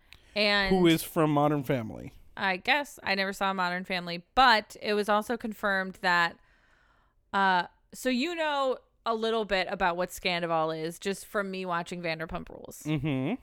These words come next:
Speaker 1: So Ariana, who is
Speaker 2: The annoying one that I saw, and I never saw Scandival.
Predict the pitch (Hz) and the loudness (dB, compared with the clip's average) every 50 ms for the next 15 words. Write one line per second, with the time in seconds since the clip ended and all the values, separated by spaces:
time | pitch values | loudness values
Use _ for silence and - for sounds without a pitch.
0 | - - - - - - 196 180 175 180 175 170 - - _ 220 220 233 240 220 | -10 -18 -18 -10 -2 0 2 4 4 4 2 0 -2 -4 _ 0 0 2 2 0
1 | 214 202 196 190 180 170 165 160 165 180 190 - - - 202 190 185 180 175 - | -2 -2 -2 -2 -2 -2 -4 -4 -6 -6 -10 -16 -10 -6 -4 -2 -2 -4 -4 -4
2 | 196 180 175 165 165 170 165 - - - - - 233 220 - - _ _ _ _ | -2 0 0 2 0 -2 -4 -8 -14 -18 -18 -20 -20 -20 -20 -20 _ _ _ _
3 | _ _ _ _ 143 139 139 139 143 147 151 156 156 151 156 165 160 156 147 139 | _ _ _ _ 0 2 2 2 2 0 0 2 4 4 6 4 4 4 2 2
4 | 135 131 127 123 123 - 147 - - 135 113 113 113 117 117 113 117 117 117 117 | 2 2 2 2 2 0 0 -2 -4 -4 -4 -2 -4 -4 -4 -6 -4 -4 -4 -6
5 | 117 - - 120 113 - - 127 120 113 117 - - - 85 - | -6 -6 -8 -8 -8 -8 -10 -10 -10 -10 -12 -14 -18 -20 -20 -20